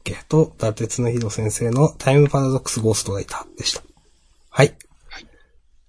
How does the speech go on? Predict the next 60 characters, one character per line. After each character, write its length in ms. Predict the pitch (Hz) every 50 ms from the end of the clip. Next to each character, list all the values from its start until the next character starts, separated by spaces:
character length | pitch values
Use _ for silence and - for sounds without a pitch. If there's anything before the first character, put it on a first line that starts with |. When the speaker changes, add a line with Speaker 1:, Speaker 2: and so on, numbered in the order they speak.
| _ _ _ _ _ _ _ -
Speaker 1:
が 80 | 98
と 80 | 92 107
う 20 |
ご 80 | 107 110
ざ 40 | 120
い 40 | 135
ま 80 | 147
し 80 | - -
た。 80 | 185
Speaker 2:
あ 20 | 170
り 60 | -
が 40 | -
と 60 | -
う 20 | -
ご 60 | -
ざ 200 | - - _ -
い 20 |
ま 460 | _ _ _ _ - - _ - - -
し 100 | - -
た。 60 | - -
Speaker 1:
皆 220 | 135 151 214 277
さ 120 | - 247
ん 100 | 190 147 117
は 80 | 101
ど 220 | 107 127 143 143 117
う 20 |
思 380 | 104 95 95 95 95 95 92 - -
わ 100 | - 101
れ 100 | 98 95
た 100 | 92 - 95
の 100 | 95 90
か 120 | - 95
な？ 140 | 95 95 95
ち 120 | - - 165
ょ 20 | 165
っ 20 |
と、 280 | - - - 92 - - - - - - - _ _ _ _ _ _ _ _ _ _ _
も 100 | - 151
し 120 | 143 - -
よ 80 | 139 127
け 100 | - 139
れ 80 | 117
ば 100 | 101 98
感 220 | - - 101 98 101
想 160 | - - 101
聞 60 | 92 - -
き 120 | - - 98
た 120 | - 101
い 40 | 95
で 60 | 90
す 160 | - - -
ね。 220 | 82 82 82 - - _ _ - _ - _ _ _ _ _ _ _ _ _ _ _ _ _ _ _ _ _ _ _ _ _ _ _ _ _ _ _ - - _ _ _ _ _ _ _ _ _ _ _ _ _ _ _ -
短 240 | - 147 151 156
文 200 | 151 151 151 151
で 80 | 151 147
も 140 | 139 123 117
い 40 | 117
い 80 | 117
ん 80 | 113 107
で、 260 | 98 95 95 - _